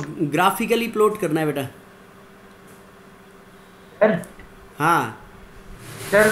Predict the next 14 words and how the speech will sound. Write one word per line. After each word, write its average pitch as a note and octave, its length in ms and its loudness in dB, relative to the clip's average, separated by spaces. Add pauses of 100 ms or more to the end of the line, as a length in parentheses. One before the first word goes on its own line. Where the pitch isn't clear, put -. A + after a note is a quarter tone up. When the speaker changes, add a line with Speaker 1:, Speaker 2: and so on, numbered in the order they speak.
Speaker 2:
कौन E3+ 380 6
सा G3+ 200 2 (100)
positive F3+ 640 -2
catalyst F#3+ 560 -4
होगा, F#3+ 340 0
कौन F3 260 0
सा F#3 160 -2
negative F3 580 -2
catalyst F3+ 540 0
होगा, F#3 220 2
वो F#3 240 4
कैसे F3+ 240 -2
पता D#3+ 300 -2
चलेगा? A#2+ 500 -4